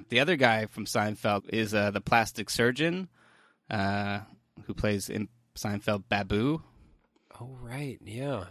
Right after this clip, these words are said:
Speaker 2: Yeah, he's in tons of stuff.
Speaker 1: Yeah, that's right.
Speaker 2: Yeah, we didn't talk about that scene where he almost, he wants to get plastic surgery for his nose,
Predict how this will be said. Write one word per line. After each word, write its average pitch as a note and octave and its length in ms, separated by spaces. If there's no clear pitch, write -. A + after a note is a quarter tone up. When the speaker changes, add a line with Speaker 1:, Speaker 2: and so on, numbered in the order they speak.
Speaker 2:
Yeah, B2+ 140
he's D3 260
in B2+ 80
tons A#2 260
of G#2+ 120
stuff. - 480
Speaker 1:
Yeah, A2+ 260
that's F#2+ 260
right. G2+ 260
Speaker 2:
Yeah, F3+ 220
we F3 140
didn't G3+ 180
talk G3 160
about E3 180
that D#3+ 180
scene C#3 360
where C3 120
he C#3+ 220
almost, C3+ 580
he B2+ 140
wants C3 380
to C#3+ 80
get B2+ 180
plastic A2+ 420
surgery G#2 540
for - 160
his G2 180
nose, F#2+ 500